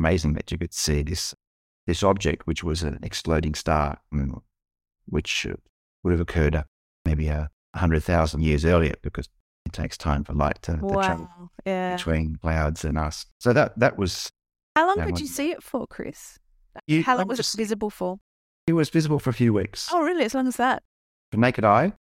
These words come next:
Speaker 1: it was visible for a few weeks.
Speaker 2: Mm.
Speaker 1: But of course, you know, once it, once it became faint, you had to use a telescope to see it, and, uh, it would, it would be visible for, for months. And, and indeed now, what are we, thirty-six years after the event? Um, if you've got a powerful enough telescope,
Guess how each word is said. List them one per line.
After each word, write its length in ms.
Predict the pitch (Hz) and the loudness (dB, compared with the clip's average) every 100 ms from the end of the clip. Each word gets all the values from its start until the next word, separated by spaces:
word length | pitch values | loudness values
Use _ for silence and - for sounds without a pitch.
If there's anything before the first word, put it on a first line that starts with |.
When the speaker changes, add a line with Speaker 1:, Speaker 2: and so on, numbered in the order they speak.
| - | -2
Speaker 1:
it 80 | 98 | -2
was 120 | 87 | 0
visible 320 | 98 98 98 | -2 -2 -4
for 140 | 95 92 | -4 -4
a 40 | |
few 200 | - 82 | 0 0
weeks. 380 | 76 - - - | -2 -6 -10 -10
Speaker 2:
Mm. 420 | 214 220 214 208 _ _ - | -10 -10 -10 -14 _ _ -16
Speaker 1:
But 80 | - | -6
of 60 | |
course, 300 | - 98 90 80 | 0 2 2 2
you 60 | |
know, 120 | 80 | 2
once 480 | 80 82 - - - - | 2 0 -2 -6 -8 -6
it, 140 | 85 | -2
once 180 | 85 80 | -2 -2
it 80 | - _ - | -6 _ -8
became 220 | 85 80 | -2 -2
faint, 260 | 92 90 80 | 2 0 0
you 120 | 76 | -2
had 140 | 80 78 | -2 -2
to 60 | |
use 100 | 73 | -2
a 60 | - | -2
telescope 420 | 85 80 - 78 | -2 -2 -2 -4
to 60 | - | -4
see 200 | - 69 | -4 -4
it, 220 | 82 - | -4 -4
and, 240 | 73 76 | -4 -4
uh, 140 | 76 73 _ _ _ - | -8 -12 _ _ _ -4
it 100 | 85 | 0
would, 180 | 85 90 | 0 2
it 80 | |
would 100 | 98 | 2
be 120 | 87 78 | 2 0
visible 420 | 82 78 76 - | -2 -2 -6 -8
for, 160 | - 80 | -8 -8
for 140 | - | -2
months. 460 | 85 71 - - - _ _ _ _ - | 0 0 -4 -12 -14 _ _ _ _ 0
And, 160 | 104 101 | 0 2
and 80 | 101 | 2
indeed 400 | 90 95 87 78 | 2 2 0 0
now, 360 | 95 85 76 _ | 0 0 -2 _
what 160 | 87 90 | -4 -2
are 160 | 85 | 0
we, 140 | 80 76 | 0 -2
thirty-six 1500 | - 95 90 - 87 82 82 76 - - - - 92 - - | 0 2 2 0 0 2 0 -4 -14 -12 -6 -4 -4 -6 0
years 320 | 85 78 76 | 2 2 2
after 300 | 87 95 87 | 2 2 0
the 80 | 85 | -2
event? 380 | 90 117 - - _ | 2 2 0 -8 _
Um, 260 | 73 73 - _ _ 73 | -8 -8 -8 _ _ -8
if 120 | 73 | -4
you've 140 | 80 | -2
got 140 | 78 80 | 0 -2
a 40 | |
powerful 440 | - 80 78 - | 0 0 0 0
enough 160 | 80 73 | 0 0
telescope, 500 | 110 104 98 65 | 2 2 2 -2